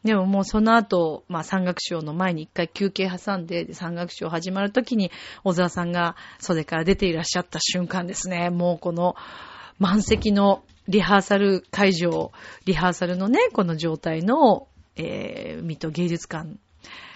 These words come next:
大きな、大きな拍手がまず鳴ったわけですね。もう小沢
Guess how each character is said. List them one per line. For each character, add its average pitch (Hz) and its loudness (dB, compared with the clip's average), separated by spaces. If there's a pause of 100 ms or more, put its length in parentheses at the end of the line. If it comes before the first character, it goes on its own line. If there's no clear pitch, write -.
(560)
大 170 -4
き - -8
な、 220 -4
大 269 0
き 277 2
な 285 8
拍 233 4
手 208 2
が 175 2
ま 170 -2
ず 160 -6
鳴 165 -6
っ - -12
た 175 -6
わ 165 -2
け 170 -6
で 165 -8
す - -6
ね。 254 6 (140)
も 180 -2
う 170 -6
小 170 -4
沢 320 2